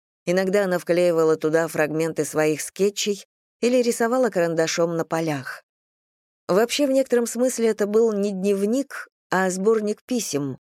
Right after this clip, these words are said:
которые девушка писала своей биологической матери. Та бросила ее после рождения. Тиль не знала, зачем пишет послания, которые не собирается отправлять. Но, наверное, в этом был какой-то смысл,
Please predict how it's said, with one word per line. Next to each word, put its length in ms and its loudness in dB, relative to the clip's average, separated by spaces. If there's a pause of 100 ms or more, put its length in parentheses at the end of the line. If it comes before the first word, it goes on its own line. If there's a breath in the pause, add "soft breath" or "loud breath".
(140)
которые 340 2
девушка 380 0
писала 400 -2
своей 300 0
биологической 920 -2
матери. 560 -4 (520)
Та 160 4
бросила 420 2
ее 240 2
после 400 0
рождения. 840 -2 (640)
Тиль 180 2
не 140 2
знала, 400 -2
зачем 380 -2
пишет 360 -4
послания, 680 -2
которые 460 0
не 100 -2
собирается 680 -2
отправлять. 760 -4 (800)
Но, 220 2
наверное, 460 2
в 40 2
этом 240 0
был 200 2
какой-то 440 -2
смысл, 680 -4